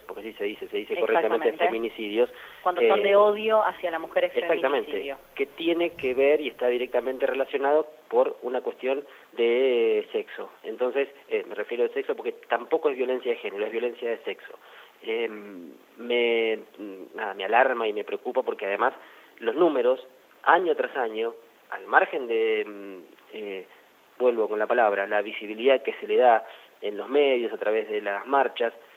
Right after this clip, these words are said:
Speaker 1: lamentablemente no cesa, no cesa. Eh, debería tomarse como una cuestión de Estado, digo, eh, de algún modo tiene que revertirse esta cuestión y dar la sensación de que estamos en un callejón sin salida y no logramos que los números bajen,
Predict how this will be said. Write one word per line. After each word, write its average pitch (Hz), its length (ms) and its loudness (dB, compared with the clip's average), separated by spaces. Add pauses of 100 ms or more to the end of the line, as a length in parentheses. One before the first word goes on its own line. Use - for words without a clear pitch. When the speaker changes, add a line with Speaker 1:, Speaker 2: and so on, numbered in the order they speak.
(200)
Speaker 1:
lamentablemente 143 640 2
no 147 120 -2
cesa, 104 400 -6 (340)
no 139 320 -2
cesa. 147 340 -6 (160)
Eh, 95 260 -12 (600)
debería 107 360 0
tomarse 127 340 -2
como 110 140 -4
una 120 140 -2
cuestión 127 320 -8
de 113 80 -6
Estado, 139 640 8
digo, 214 280 -4 (360)
eh, 110 260 -6
de 123 120 0
algún 156 240 0
modo 190 520 8
tiene 143 220 0
que 123 80 0
revertirse 147 720 0
esta 123 220 -4
cuestión 151 500 2
y 120 100 -6
dar 131 120 2
la 139 80 0
sensación 131 320 -2
de 143 60 0
que 127 60 -8
estamos 110 240 -4
en 110 120 -6
un 135 40 -4
callejón 131 460 -4
sin 127 160 -4
salida 139 420 0 (360)
y 135 220 -14
no 131 220 0
logramos 151 500 4
que 131 180 -4
los 127 100 -2
números 143 500 -4 (460)
bajen, 113 400 -2